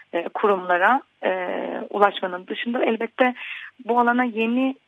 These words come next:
ihtiyaçlara cevap veren yeni ünü-, ürünler sunan kurumlara da ulaşmaya gayret ediyoruz olabildiğince. E, kültür sanat kurumlarıyla eğitim kurumlarını, non-formal eğitim kurumlarını yan yana getirmeye çalışıyoruz.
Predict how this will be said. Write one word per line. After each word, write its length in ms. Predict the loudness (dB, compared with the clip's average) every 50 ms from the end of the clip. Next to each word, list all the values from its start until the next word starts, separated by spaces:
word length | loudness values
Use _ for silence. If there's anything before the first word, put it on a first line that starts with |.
| _ _ -12
ihtiyaçlara 520 | -8 -2 2 2 2 2 2 -2 -4 -2
cevap 360 | 0 0 2 2 0 0 0
veren 260 | 0 0 0 0 0
yeni 220 | -2 -2 -2 -2 -4
ünü-, 300 | -4 -4 -4 -4 -4 -4 -4
ürünler 380 | -6 -4 -2 0 0 0 0 -2
sunan 280 | -4 -2 -2 -2 -2
kurumlara 420 | -2 -6 -6 -2 0 0 0 0 -2
da 60 | -4
ulaşmaya 540 | -2 -2 -4 -4 -6 -8 -6 -6 -6 -4 -2
gayret 340 | -2 -2 -2 -2 -4 -8 -12
ediyoruz 400 | -10 -10 -10 -10 -10 -10 -10 -8
olabildiğince. 840 | -6 -6 -6 -6 -6 -10 -14 -14 -14 -14 -14 -10 -8 -6 -6 -6 -6 -8 -12 -18 -16 -14 -12 -10 -10 -8 -8 -8 -10 -10 -6 _ 2
E, 200 | 4 4 2 2
kültür 240 | 0 -2 -2 -2
sanat 260 | 0 2 2 2 2 2
kurumlarıyla 460 | -2 -4 -2 0 2 2 2 2 0
eğitim 300 | 0 -2 -2 -4 -4 -4
kurumlarını, 580 | -4 -4 -6 -4 0 0 0 -2 -2 -4 -6
non-formal 600 | -4 0 2 2 2 2 2 0 -2 -2 0 -2
eğitim 280 | -2 -4 -6 -8 -12 -20
kurumlarını 420 | -18 -16 -16 -12 -8 -8 -8 -6
yan 140 | -6 -4 -4
yana 140 | -4 -6 -8 -12
getirmeye 420 | -14 -14 -14 -14 -14 -12 -12 -12
çalışıyoruz. 760 | -12 -12 -12 -12 -12 -10 -10 -8 -6 -4 -4 -6 -6 -8 -14